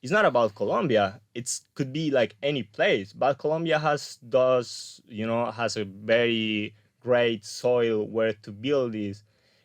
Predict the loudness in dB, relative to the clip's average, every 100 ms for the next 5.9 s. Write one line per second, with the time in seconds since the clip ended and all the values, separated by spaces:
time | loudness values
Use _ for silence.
0 | _ -4 -2 -2 -6 -4 0 2 2 0
1 | 0 -2 0 -2 -6 -8 -14 -10 -2 -2
2 | -2 -6 -8 -10 -4 -2 0 -2 -6 -6
3 | -6 -4 -4 -4 -2 -2 -4 -6 -2 0
4 | 2 0 0 -4 -8 -12 -12 -8 -8 -8
5 | -6 -4 -2 -2 -4 -4 0 0 0